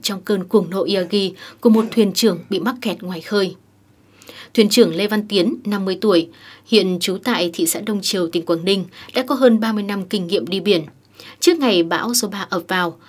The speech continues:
ông cùng với tám thuyền viên khác đã đưa V T không chín vào bờ để neo đậu.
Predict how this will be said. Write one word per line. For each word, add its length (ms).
ông 240
cùng 160
với 100
tám 320
thuyền 200
viên 220
khác 280
đã 340
đưa 220
V 40
T 60
không 220
chín 300
vào 140
bờ 240
để 160
neo 140
đậu. 240